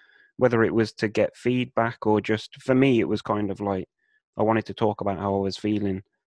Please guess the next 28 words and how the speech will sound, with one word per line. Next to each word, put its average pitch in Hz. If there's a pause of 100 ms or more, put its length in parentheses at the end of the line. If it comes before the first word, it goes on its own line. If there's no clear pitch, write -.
So 110
if 110
I 107
felt 107
like 107
it 76
again 101
in 95
the 95
future, 104 (100)
I 104
could 104
look -
back 101
and 101
see, 95 (300)
like, 92
"Oh, 95
I 90
felt 95
that, 71 (420)
felt -
dizziness 92
before 90
or 78
felt, 95 (720)
you 110
know, 98